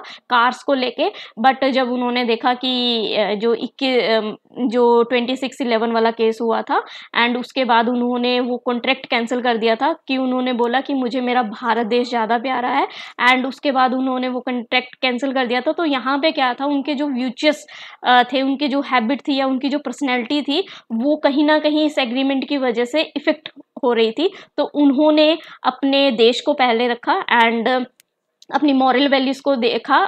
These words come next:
उसने ये नहीं देखा कि कॉन्ट्रैक्ट कैंसिल करने की वजह से उनको कितना लॉस होगा,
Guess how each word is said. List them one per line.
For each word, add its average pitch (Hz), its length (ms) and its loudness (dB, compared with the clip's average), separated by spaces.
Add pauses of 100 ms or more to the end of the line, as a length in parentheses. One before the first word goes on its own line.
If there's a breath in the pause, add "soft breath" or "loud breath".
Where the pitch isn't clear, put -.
उसने 269 320 -2
ये 269 220 0
नहीं 302 160 2
देखा 254 280 0
कि 294 120 -6
कॉन्ट्रैक्ट 240 460 -2
कैंसिल 254 340 -2
करने 254 300 -2
की 240 120 -2
वजह 226 220 0
से 226 120 -4
उनको 269 180 -2
कितना 262 320 -2
लॉस - 320 -2
होगा, - 220 -4